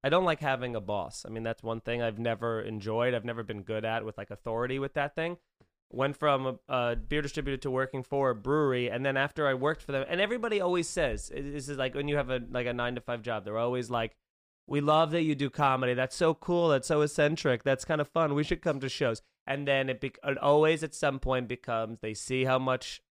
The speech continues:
they see how much stand-up I was doing. They saw, like, me doing, me out a lot of nights, and then, then they started going like, "Hey, wait a minute.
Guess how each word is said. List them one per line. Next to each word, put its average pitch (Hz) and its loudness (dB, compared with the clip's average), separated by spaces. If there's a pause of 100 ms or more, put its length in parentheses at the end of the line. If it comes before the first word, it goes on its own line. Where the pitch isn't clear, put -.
they 113 -6
see 143 -2
how 143 6
much 151 2
stand-up 139 0
I 131 4
was 131 -2
doing. 123 -2 (280)
They 120 -2
saw, 131 4
like, 131 -2 (200)
me 151 0
doing, 151 0
me 147 4
out 139 4
a 139 -2
lot 135 4
of 143 2
nights, 135 2
and 123 -8
then, 127 -4
then 135 0
they 139 0
started 135 0
going 135 4
like, 127 0
"Hey, 156 -2
wait 165 4
a 160 2
minute. 135 2